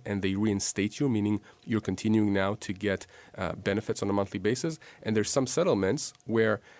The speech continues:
uh, we negotiate with the insurance company such that they pay you retroactively. So let's say they cut you off L T D a year ago. Well, you know, there is that year's worth of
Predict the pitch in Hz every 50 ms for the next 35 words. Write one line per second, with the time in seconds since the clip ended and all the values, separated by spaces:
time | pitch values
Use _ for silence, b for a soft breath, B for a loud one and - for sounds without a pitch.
0 | b b - 98 98 87 - - 110 110 110 104 101 101 104 110 113 117 - -
1 | 117 107 98 101 95 92 - - 143 147 131 - - 110 101 101 - 101 92 -
2 | - 113 - - - 107 104 98 95 - b b b b - - 104 - - -
3 | 117 113 107 104 95 104 98 - - - 107 92 90 90 - - 123 156 160 -
4 | - 110 117 - - 123 110 104 98 - - - 123 - - - 117 110 110 107
5 | 101 - - - - _ _ _ _ - - 107 104 - - 98 104 101 92 87
6 | 87 98 110 113 113 123 131 147 180 214 b b b b b b - 113 107 107
7 | - _ _ _ _ _ 113 110 101 98 - 104 104 101 101 101 98 101 98 95
8 | - - 104 113 113 104 98 98 101 107 104 - - 87